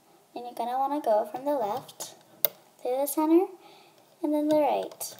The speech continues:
to the center. You're gonna wanna do this until the end. Well, before you go to the end,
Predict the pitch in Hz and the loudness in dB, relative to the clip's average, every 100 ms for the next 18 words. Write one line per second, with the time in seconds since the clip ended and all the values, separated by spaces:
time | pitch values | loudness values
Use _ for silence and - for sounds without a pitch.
0 | - - 233 214 208 202 196 226 - _ | -12 -10 -8 -8 -6 -6 -8 -10 -18 _
1 | - - - - - - _ 262 269 277 | -20 -20 -20 -20 -20 -20 _ -8 0 2
2 | 311 330 370 339 240 220 247 339 - - | 6 6 8 6 4 4 4 4 0 -10
3 | _ _ - 247 240 240 247 - - 277 | _ _ -8 -8 0 0 0 -4 -6 -4
4 | 208 196 208 220 - _ _ _ - _ | -4 -6 -10 -14 -20 _ _ _ -20 _
5 | - - _ - _ _ _ 240 226 233 | -20 -20 _ -20 _ _ _ 4 4 4
6 | 320 - - _ _ _ - - 254 247 | -2 -6 -20 _ _ _ -20 -2 0 0
7 | 262 254 - 269 202 208 294 302 | -2 -8 -8 -6 -4 -4 -8 -10